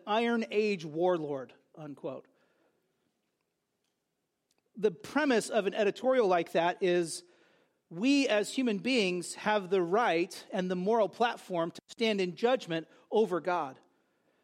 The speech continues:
And as God is revealed in the scripture, we can determine and say, "Oh, well, is he just or not? Let me tell you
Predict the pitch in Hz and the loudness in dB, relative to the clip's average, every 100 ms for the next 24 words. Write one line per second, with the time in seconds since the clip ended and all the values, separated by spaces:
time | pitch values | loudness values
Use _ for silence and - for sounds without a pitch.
0 | _ 208 240 233 175 233 240 196 190 240 | _ 0 2 0 2 2 2 2 2 2
1 | 208 175 - 269 - 196 190 294 240 190 | 2 -2 -2 -2 0 -2 2 2 2 0
2 | - 277 226 190 220 208 220 269 196 196 | 0 0 0 0 2 2 2 2 4 2
3 | 185 - - - 254 - 240 170 226 226 | 2 -4 -14 -2 0 0 -2 0 0 0
4 | - 247 240 269 214 247 247 247 226 - | -2 0 0 0 2 0 2 0 -2 -4
5 | 294 294 220 180 156 127 | 0 2 0 -2 -4 -4